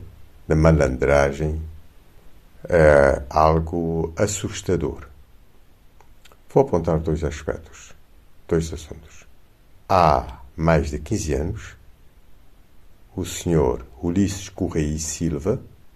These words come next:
na altura líder da bancada do Movimento para a Democracia, M P D, defendeu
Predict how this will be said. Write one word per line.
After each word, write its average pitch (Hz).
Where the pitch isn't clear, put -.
na 87
altura 87
líder 87
da 73
bancada 80
do 65
Movimento 80
para 85
a 69
Democracia, 78
M -
P 78
D, 90
defendeu 98